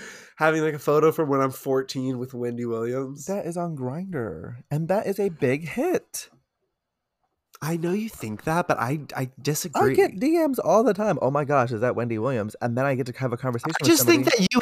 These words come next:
Speaker 1: have, like, hot photos and you're not using them.
Speaker 2: What are my hot photos? I have
Speaker 1: I
Speaker 2: no
Speaker 1: mean, the
Speaker 2: good
Speaker 1: one of
Speaker 2: photos.
Speaker 1: us at Vermont is cute.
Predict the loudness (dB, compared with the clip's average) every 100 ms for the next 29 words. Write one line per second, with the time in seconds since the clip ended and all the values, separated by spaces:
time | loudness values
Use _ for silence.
0 | 8 8 6 4 4 -4 8 12 12 10
1 | 4 6 6 4 2 -2 0 0 6 6
2 | 6 0 0 -2 -6 -6 -2 0 2 0
3 | -2 -2 -4 -6 -2 -2 0 -2 -4 -8
4 | -12 -20 -20 -20 -20 _ _ _ 0 0
5 | 2 4 6 6 6 8 8 8 6 4
6 | 2 -6 -4 -2 0 0 2 2 4 6
7 | 6 4 -4 -12 -6 0 0 0